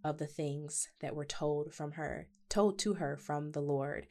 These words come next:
And so that is my word. I have to know that I know that I know that that's more real than the ground I'm standing on, that I am blessed because I choose to believe. I am blessed because I choose to believe,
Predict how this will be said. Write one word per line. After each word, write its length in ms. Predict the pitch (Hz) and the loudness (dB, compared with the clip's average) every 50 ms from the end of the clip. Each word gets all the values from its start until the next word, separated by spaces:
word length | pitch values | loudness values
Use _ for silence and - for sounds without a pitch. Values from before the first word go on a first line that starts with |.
| - - - - - | -14 -16 -16 -10 -4
And 140 | 160 170 170 | -2 -2 2
so 180 | - 175 165 | 4 4 4
that 300 | 160 156 151 160 196 226 | 6 6 6 6 6 6
is 180 | 240 226 208 - | 4 4 2 2
my 160 | 180 165 160 | 0 0 0
word. 340 | 156 151 165 175 170 160 156 | 0 2 2 2 2 2 0
I 60 | 156 | -2
have 220 | 175 185 196 190 196 | 0 0 0 0 0
to 100 | 185 175 | -2 -2
know 320 | 165 156 151 151 165 175 | 0 0 0 0 2 0
that 100 | 175 170 | 0 0
I 140 | 151 151 147 | 0 -2 -2
know 220 | 151 147 151 160 | -2 -2 -2 0
that 100 | 160 151 | 0 -2
I 140 | 151 139 147 | -2 -4 -4
know 340 | 151 147 147 151 151 143 143 | -4 -2 -2 0 0 0 0
that 180 | 143 147 143 | -2 -4 -4
that's 300 | - 156 175 185 - - | -2 -2 -2 -2 -2 -2
more 260 | 185 175 165 165 156 147 | -2 -2 -2 -2 -2 -2
real 300 | 143 143 147 156 151 151 | -2 -2 0 0 0 0
than 140 | 151 147 | 0 -2
the 80 | 143 143 | -2 -4
ground 340 | 143 - 139 139 139 139 139 | -4 -4 -4 -2 -2 -2 -2
I'm 100 | 139 143 | -2 -2
standing 360 | - - 151 147 143 139 139 | -4 -4 -4 -4 -4 -6 -6
on, 260 | 139 127 120 123 147 - - - - - | -6 -6 -6 -8 -8 -10 -14 -14 -10 -2
that 120 | - 160 160 | 0 2 4
I 140 | 170 196 214 | 4 6 4
am 180 | 196 165 151 | 4 4 2
blessed 640 | 139 139 135 139 139 151 151 139 143 147 - - - | 0 0 -2 0 2 2 2 2 2 0 -2 -2 -2
because 320 | 151 156 - - 160 147 - - | -6 -4 -2 -2 -2 -2 0 -2
I 180 | 156 160 156 151 | -2 -2 -2 -2
choose 680 | - - - - 196 190 180 160 147 147 143 143 - - | -2 -2 0 0 0 2 2 2 2 2 0 0 0 0
to 240 | - - - 165 160 | 0 2 2 2 2
believe. 460 | 151 143 143 151 151 143 151 - - - | 2 2 2 2 0 0 -2 -4 -4 -4
I 200 | - 165 196 233 | -2 0 2 2
am 180 | 214 202 175 | 2 2 2
blessed 640 | 147 147 147 156 151 139 147 151 151 - - - - - - - - - - - - | 0 0 2 2 2 2 0 -2 -4 -4 -4 -4 -8 -12 -14 -14 -14 -14 -12 4 6
because 320 | 170 165 - 180 165 - - | 6 6 6 2 2 2 2
I 200 | 160 175 185 190 | 2 2 2 4
choose 420 | - - - - 185 185 185 - | 4 4 4 4 2 0 0 0
to 140 | - 180 170 | 2 2 2
believe, 460 | 170 160 151 156 165 165 160 156 | 2 2 2 2 2 2 2 2